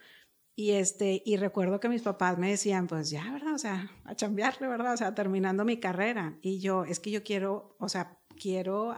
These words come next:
aplicar el proyecto que hicimos, o sea, hacerlo vida", <laughs> haz de cuenta. Y, este, y recuerdo que los terminé convenciendo diciéndoles, "Bueno, hagan de cuenta que me fui a dar un año, pero lo voy a dar aquí".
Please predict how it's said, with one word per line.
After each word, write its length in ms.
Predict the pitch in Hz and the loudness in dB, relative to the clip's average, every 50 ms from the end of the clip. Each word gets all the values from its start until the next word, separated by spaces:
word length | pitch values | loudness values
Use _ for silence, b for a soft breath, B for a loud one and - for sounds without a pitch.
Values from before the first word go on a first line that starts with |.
| - | -6
aplicar 540 | 202 185 - 202 185 185 - - 175 175 165 180 | -8 -8 -6 -6 -8 -8 -6 -4 -4 -2 -2 -4
el 100 | 208 233 | -4 -6
proyecto 800 | - 220 196 185 175 165 - - 196 196 208 202 180 151 - - b b b b b b b b b | -6 -6 -4 -4 -4 -6 -6 -6 -4 -4 -4 -4 -6 -10 -14 -18 b b b b b b b b b
que 120 | - 185 | -2 0
hicimos, 520 | 180 160 - - 233 285 320 269 185 175 - | 0 0 2 2 2 4 4 4 2 0 -2
o 60 | 180 | -4
sea, 120 | 175 180 175 | -4 -4 -4
hacerlo 340 | 170 170 175 175 190 220 | -4 -4 -4 -2 -2 -2
vida", 240 | 214 226 262 277 277 | 0 2 2 4 4
<laughs> 300 | 254 - - 208 196 - | 2 0 -2 -4 -4 -4
haz 20 | 208 | -4
de 100 | 185 - | -6 -4
cuenta. 360 | - 208 202 196 - - - B B B B B B B B B B B - | -4 -4 -4 -6 -8 -12 -18 B B B B B B B B B B B -8
Y, 200 | - 202 202 208 | -2 2 4 6
este, 840 | 208 202 202 190 - - - 214 208 208 208 208 208 202 196 190 - - | 6 6 6 4 2 0 0 2 2 2 4 2 2 2 0 -2 -2 0
y 80 | 233 233 | 0 2
recuerdo 360 | 226 240 233 247 254 277 269 | 2 2 2 4 2 2 2
que 80 | - 320 | 2 2
los 120 | 277 269 | 2 2
terminé 400 | 277 254 233 226 220 208 202 202 | 2 2 2 2 2 2 2 2
convenciendo 640 | - 254 269 285 277 254 226 202 233 220 220 220 220 240 | 2 4 4 6 6 4 4 6 6 6 6 6 6 6
diciéndoles, 500 | 247 240 - 233 214 214 208 196 202 190 | 6 6 6 4 4 4 4 4 4 6
"Bueno, 460 | 220 247 247 226 196 165 160 - - | 6 8 8 6 6 2 0 -2 0
hagan 240 | - 254 269 320 359 | 2 2 4 6 6
de 80 | 381 359 | 6 6
cuenta 480 | 370 370 359 349 370 370 370 381 349 - - - - | 6 6 6 6 4 4 2 2 0 -4 -8 -10 -2
que 200 | - 269 262 254 | 0 2 4 4
me 180 | 247 240 240 | 4 2 2
fui 240 | 233 233 - 277 269 | 0 0 0 2 4
a 60 | 277 311 | 4 4
dar 140 | 311 311 320 | 6 6 6
un 120 | 320 320 | 6 6
año, 380 | 330 359 359 370 370 403 - - | 6 6 6 6 6 6 4 2
pero 300 | 254 233 233 226 214 214 | 0 0 2 2 2 2
lo 140 | 220 220 214 | 2 2 2
voy 140 | 214 226 247 | 2 2 4
a 40 | |
dar 140 | 269 285 302 | 4 4 2
aquí". 260 | 320 311 - 220 185 | 2 2 2 2 2